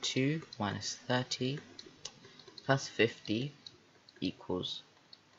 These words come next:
minus thirty plus twenty.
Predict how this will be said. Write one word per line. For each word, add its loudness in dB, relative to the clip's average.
minus -2
thirty 2
plus -2
twenty. 0